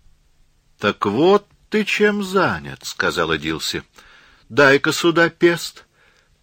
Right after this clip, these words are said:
«Ничего с ним не поделалось», — сказал Ластер. «Дай его сюда», — сказала Дилси. «Но сперва поставь пилу на место». Он поставил пилу, принёс пест. И снова раздался плач Бена,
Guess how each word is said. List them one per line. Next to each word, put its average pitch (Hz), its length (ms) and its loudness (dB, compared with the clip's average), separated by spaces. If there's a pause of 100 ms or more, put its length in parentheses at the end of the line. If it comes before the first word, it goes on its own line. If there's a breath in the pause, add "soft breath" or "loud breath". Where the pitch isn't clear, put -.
(540)
«Ничего 120 420 -2
с - 100 -8
ним 123 200 -4
не 117 100 -4
поделалось», — 104 840 0 (240 soft breath)
сказал 90 460 -2
Ластер. 87 460 -6 (200 soft breath)
«Дай 131 380 4
его 135 300 2
сюда», — 127 520 -2 (280)
сказала 110 500 -2
Дилси. 107 480 -8 (500)
«Но 90 180 -2
сперва 110 540 4
поставь 110 560 -2
пилу 151 360 4
на 127 140 0
место». 80 480 -8 (920)
Он 80 140 -8
поставил 78 520 -2
пилу, 90 500 -2 (360 soft breath)
принёс 80 480 -6
пест. - 540 -10 (680)
И 151 120 -12
снова 131 380 0
раздался 117 580 -2
плач 98 460 -2
Бена, 76 520 -2